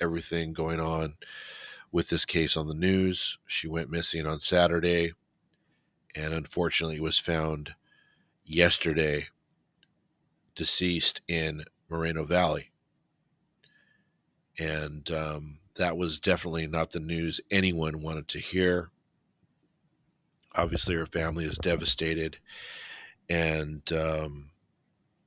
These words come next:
my heart goes out to the family, prayers, and I just, it's just, it mi-, it's mind-boggling to think that, uh,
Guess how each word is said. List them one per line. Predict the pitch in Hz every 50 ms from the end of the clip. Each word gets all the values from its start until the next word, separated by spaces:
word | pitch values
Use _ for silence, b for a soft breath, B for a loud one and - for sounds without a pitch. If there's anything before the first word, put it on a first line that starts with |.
| _ _ _ _ _ _ _ _ _ _ _ _ _ _ -
my | - 85
heart | 82 80 87 95 85 -
goes | 85 82 80 80
out | 85 82 82 85 - - -
to | - - 82
the | 78 -
family, | - 87 82 82 80 78 82 80 78
prayers, | - - - 87 87 87 87 85 82 85 82 85 80 - - - - _ -
and | 82 78 78 78 76 76 73 -
I | - 82 85
just, | 76 - 82 78 - - - -
it's | 69 78 - -
just, | 82 82 - - - - _ _ _ _ _ _ _ _ -
it | 85 85 80
mi-, | 85 85 82 85
it's | 85 - - - -
mind-boggling | 87 85 85 85 87 85 78 82 82 80 78 - 80 80 76 71
to | - -
think | - - - 87 78 71 - - - - _ B B B B B B B B B B B B B B _ -
that, | - 82 78 76 76 - _ - - -
uh, | 78 76 76 73 73